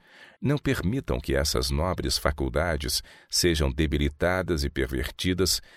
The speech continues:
pela excessiva leitura de livros e histórias. Conheço mentes robustas que se tornaram desequilibradas e parcialmente insensibilizadas ou paralisadas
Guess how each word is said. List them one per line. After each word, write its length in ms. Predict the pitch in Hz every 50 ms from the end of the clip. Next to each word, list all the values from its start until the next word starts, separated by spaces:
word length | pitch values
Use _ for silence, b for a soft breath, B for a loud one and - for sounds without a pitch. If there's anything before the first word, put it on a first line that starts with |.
| B B B _
pela 200 | - 87 82 80
excessiva 580 | 80 78 - - 71 - - - 92 82 90 85
leitura 500 | 82 78 73 - - 87 98 - 80 76
de 120 | - 69
livros 520 | 64 64 67 82 98 104 90 - 120 98
e 60 | 95 98
histórias. 720 | 90 - - - 69 58 55 - - - - - - - _ _ _ _ _ _ _ _
Conheço 460 | - - 120 113 123 139 139 - - -
mentes 380 | 92 104 123 113 - 85 78
robustas 760 | 76 78 76 71 - 80 90 113 104 - - - - - -
que 140 | - - 62
se 160 | - - -
tornaram 500 | 69 - 71 62 - 73 78 80 78 73
desequilibradas 1000 | 69 78 76 73 73 71 - 73 65 67 57 - 69 80 85 85 - 71 - - B B B B B B -
e 100 | 82 78
parcialmente 880 | - - - 98 98 - - - - 67 60 64 76 92 98 - -
insensibilizadas 1160 | 71 69 - - - 92 92 - - 76 69 73 69 69 67 71 78 80 85 87 - 76 71 73
ou 60 | 71 -
paralisadas 840 | 76 73 71 69 69 67 62 - 80 82 85 82 76 76 - -